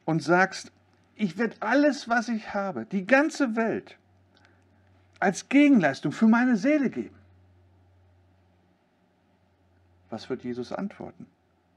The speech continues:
Was wird er sagen? Ich denke, er wird sagen, „Du willst mir jetzt also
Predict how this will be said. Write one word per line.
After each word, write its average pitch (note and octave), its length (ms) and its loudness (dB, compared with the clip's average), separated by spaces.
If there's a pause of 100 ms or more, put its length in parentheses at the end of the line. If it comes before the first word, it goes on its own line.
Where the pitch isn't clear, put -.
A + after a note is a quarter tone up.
(280)
Was C3 160 -8
wird F#3+ 120 2
er F#3+ 100 6
sagen? E3 400 -2 (260)
Ich - 180 -2
denke, G3+ 240 4
er F#3 100 4
wird F3 140 2
sagen, E3 460 2 (1600)
„Du C#3+ 280 -6
willst F#3+ 320 2
mir D#3 200 -6
jetzt D#3+ 340 -4
also C#3+ 640 -4